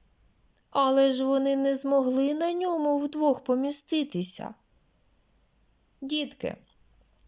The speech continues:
а давайте ми підкажемо нашим друзям,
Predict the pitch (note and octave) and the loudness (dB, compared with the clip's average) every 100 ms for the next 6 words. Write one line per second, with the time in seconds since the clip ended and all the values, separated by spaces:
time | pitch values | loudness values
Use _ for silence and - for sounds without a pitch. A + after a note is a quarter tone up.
0 | _ - A4 A4+ A#4 G4+ F4 C#4 A#3 A#3 | _ -6 -4 2 2 4 2 2 2 2
1 | A#3 A#3+ A#3 - F4+ G#4 G4 - F#3+ F#3 | 0 -2 -8 -4 -2 0 -2 -2 -2 0
2 | A3 B3+ C4 - B3+ A#3 G4+ C#5 B4 F3+ | 0 0 -2 -2 -2 -2 0 2 0 -2
3 | E3 | -6